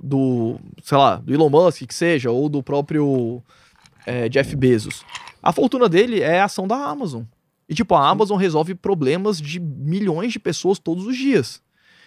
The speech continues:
Então, ele só tem essa, essa fortuna, esse patrimônio,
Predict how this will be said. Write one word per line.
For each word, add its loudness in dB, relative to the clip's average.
Então, 2
ele 4
só -2
tem -4
essa, -2
essa -2
fortuna, -4
esse -8
patrimônio, -4